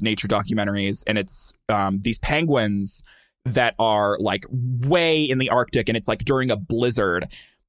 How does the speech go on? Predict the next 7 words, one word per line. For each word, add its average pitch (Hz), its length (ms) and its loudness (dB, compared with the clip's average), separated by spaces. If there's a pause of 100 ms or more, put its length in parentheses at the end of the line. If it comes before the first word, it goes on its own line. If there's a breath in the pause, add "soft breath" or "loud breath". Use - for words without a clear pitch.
And 147 100 2
it's 147 100 -2
a 156 60 2
situation 151 800 0
where, 127 180 4
like, 104 540 0 (280)
um, 104 400 2